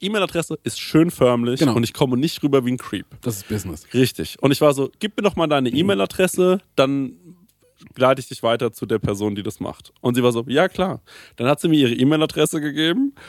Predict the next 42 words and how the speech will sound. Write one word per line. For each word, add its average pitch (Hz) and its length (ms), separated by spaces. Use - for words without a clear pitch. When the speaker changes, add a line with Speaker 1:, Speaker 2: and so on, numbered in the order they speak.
Speaker 1:
Ich - 100
hab - 140
eine 120 80
E-Mail 160 260
aufgesetzt, - 760
ganz 196 320
förmlich, 160 560
Speaker 2:
Mhm. 135 160
Speaker 1:
hab - 200
die 151 100
Person, 147 600
ähm, 131 360
äh, 120 140
mit 120 160
reingenommen 175 420
und 127 80
so - 80
alle 160 160
mit 135 140
reingenommen. 165 360
Alles - 180
gut. 165 140
Ich 131 60
so, 131 80
„Ja, 170 340
sie 151 80
sucht 143 220
eine, 131 320
ähm, 120 240
einen 117 160
Parkplatz, 185 380
vielleicht 135 180
ist - 60
noch 127 80
was 120 160
frei.“ 143 320
Hab - 220
den, 147 220
äh, 123 300
die 131 180
E-Mail 135 180
abgeschickt - 500